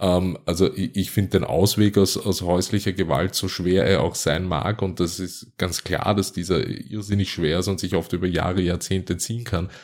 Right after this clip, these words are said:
Aber so einen Ausweg zu wählen, das scheint mir doch bei allem Trauma, ähm,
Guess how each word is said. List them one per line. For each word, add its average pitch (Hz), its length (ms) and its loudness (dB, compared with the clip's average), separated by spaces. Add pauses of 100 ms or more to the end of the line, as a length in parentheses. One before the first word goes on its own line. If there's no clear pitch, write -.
(320)
Aber 87 260 2 (440)
so - 440 4
einen 95 380 2
Ausweg 90 760 2
zu 87 220 2
wählen, 69 440 0 (1300)
das 85 220 0
scheint 98 440 2
mir 95 100 2
doch - 380 0 (960)
bei 90 160 2
allem 92 1200 2
Trauma, 80 760 4 (560)
ähm, 85 720 -2